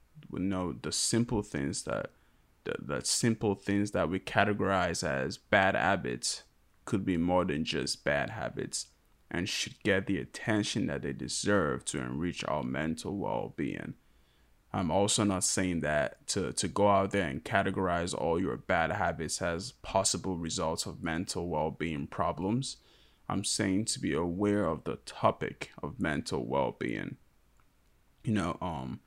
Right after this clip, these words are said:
generally. And by doing this, you might just be able to address these issues, you know,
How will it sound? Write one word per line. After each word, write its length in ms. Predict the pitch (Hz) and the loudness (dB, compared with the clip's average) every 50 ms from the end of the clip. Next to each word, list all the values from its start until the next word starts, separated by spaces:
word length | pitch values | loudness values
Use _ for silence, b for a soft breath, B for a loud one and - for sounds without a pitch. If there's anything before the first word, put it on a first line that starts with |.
| b b b b b b - | b b b b b b -4
generally. 760 | - - 107 113 117 107 92 78 67 64 55 55 - - - _ _ _ _ _ _ _ _ - - | 0 2 4 6 6 4 4 2 0 -2 -2 -6 -8 -10 -12 _ _ _ _ _ _ _ _ -6 -2
And 120 | 104 98 | -2 0
by 140 | 82 85 85 | 0 0 -2
doing 420 | 95 110 - 117 131 139 131 117 | -2 2 4 8 8 8 8 6
this, 320 | 95 92 76 - - - - | 4 2 2 0 0 0 0
you 60 | 95 | 2
might 240 | 92 90 85 80 78 | 2 2 0 -2 -2
just 280 | - - 98 98 - | -2 -2 -2 -2 0
be 120 | - 95 92 | 0 0 0
able 200 | 92 95 95 92 | 0 0 -2 -2
to 180 | - - 82 69 | -2 -2 -4 -4
address 420 | 85 - - 95 85 82 92 101 | -6 -4 -2 0 0 0 0 -4
these 260 | - - 90 - - - | -6 -8 -6 -6 -4 0
issues, 560 | - 110 113 - - - 90 78 67 64 - | 0 0 0 0 -2 -2 -2 -2 -4 -4 -4
you 80 | - 64 | -4 -4
know, 260 | 76 82 90 90 | -4 -4 -4 -6